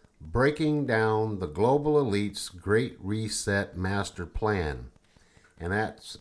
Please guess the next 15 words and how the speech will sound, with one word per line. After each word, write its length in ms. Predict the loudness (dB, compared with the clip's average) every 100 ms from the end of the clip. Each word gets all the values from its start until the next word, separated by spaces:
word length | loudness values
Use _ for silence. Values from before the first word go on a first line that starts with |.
| _
geopolitics 1120 | -6 -2 -2 0 0 2 0 -2 -6 -6 -14 -6
dot 400 | -4 -4 -6 -20 _ _ _ _ _ _ _ _ _ -12
C 380 | -8 -2 2 4
O 220 | 4 2
twenty 460 | 0 0 2 0
twenty 500 | 0 2 2 0 -4 -4
oh 280 | -2 2
eight 200 | 2 0 -2
twenty-nine, 640 | 0 0 0 0 0 -2
Breaking 340 | -2 -4 -4 -4
Down 320 | -2 0 -2
the 80 | -2
Global 480 | 0 0 0 0
Elite's 400 | 0 0 -2 -6 -10
Great 360 | -2 -2 -2